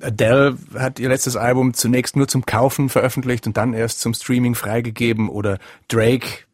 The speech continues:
der Hip-Hop- und R and B-Superstar, war umgekehrt nur auf bestimmten Streaming-Plattformen zu hören.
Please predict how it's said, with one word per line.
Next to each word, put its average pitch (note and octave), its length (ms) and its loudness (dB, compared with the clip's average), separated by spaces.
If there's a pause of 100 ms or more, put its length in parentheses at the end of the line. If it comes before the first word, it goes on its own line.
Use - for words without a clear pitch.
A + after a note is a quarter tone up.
der A2+ 220 4
Hip-Hop- A2+ 360 -2
und G#2+ 80 -2
R A2 160 0
and A2 160 -2
B-Superstar, A2 1200 0
war A2 520 -4
umgekehrt A#2 480 -4
nur D3 480 6
auf B2+ 180 0
bestimmten C3 560 0
Streaming-Plattformen D3 880 0
zu C#3 140 -2
hören. C3+ 220 0